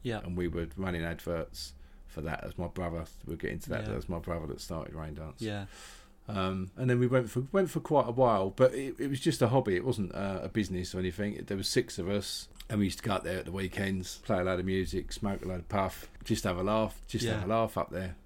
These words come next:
Speaker 2: Really, there's no toilet. You used to have to piss in the bath, and it was <laughs> proper, proper, um, <clears throat> proper messy old times and, and stuff. It was good.
Speaker 1: Yeah.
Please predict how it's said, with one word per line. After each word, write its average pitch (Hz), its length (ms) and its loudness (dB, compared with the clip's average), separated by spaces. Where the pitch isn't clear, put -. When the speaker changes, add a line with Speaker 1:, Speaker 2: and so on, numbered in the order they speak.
Speaker 2:
Really, 101 260 2
there's 98 180 -2
no 107 140 0
toilet. 98 380 0
You 87 80 -2
used 107 140 -4
to 101 40 -2
have 90 60 -6
to 90 100 -6
piss - 300 -2
in 98 60 -2
the 92 60 -4
bath, 98 520 0
and 95 160 -2
it 85 220 -2
was 127 360 -2
<laughs> - 960 2
proper, 113 380 4
proper, 95 340 2
um, 95 380 2
<clears throat> 127 480 6
proper - 280 -2
messy 98 380 0
old 90 200 -2
times 92 480 -2
and, 73 180 -8
and 80 140 -10
stuff. - 340 -10
It 104 100 -4
was 120 120 -6
good. 107 200 0
Speaker 1:
Yeah. 113 220 -4